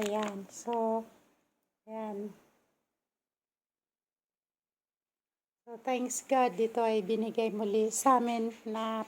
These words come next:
pandagdag sa aming stock, no? Dahil nakapamili na rin sila nung nakaraan na mga pang-groceries.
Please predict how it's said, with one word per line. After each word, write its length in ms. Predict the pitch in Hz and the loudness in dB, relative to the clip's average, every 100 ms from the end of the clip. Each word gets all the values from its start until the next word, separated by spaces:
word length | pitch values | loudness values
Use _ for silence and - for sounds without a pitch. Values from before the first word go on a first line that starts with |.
| 233 | -4
pandagdag 480 | 226 247 196 226 - | 0 -2 0 -2 -2
sa 220 | - 247 226 | 2 2 2
aming 180 | 233 | -2
stock, 320 | - - 220 - | -4 0 0 -2
no? 240 | 220 220 240 - - - - - _ - - | -4 -2 -2 -4 -20 -20 -20 -20 _ -20 -10
Dahil 240 | 226 226 | -6 -2
nakapamili 640 | 240 254 254 247 247 240 233 | 2 2 4 2 4 2 2
na 160 | 233 | 2
rin 160 | 226 220 | 2 0
sila 320 | - 233 214 | 2 4 4
nung 240 | 214 214 | 2 2
nakaraan 560 | 214 208 214 202 202 208 202 - - - _ _ _ _ _ _ | 2 2 0 2 0 0 -4 -10 -20 -20 _ _ _ _ _ _
na 160 | 214 214 | -12 -6
mga 320 | 214 220 214 | -2 -2 0
pang-groceries. 1200 | 226 220 214 226 233 - 247 220 220 - - - | 0 0 0 0 0 2 2 4 2 0 -2 -2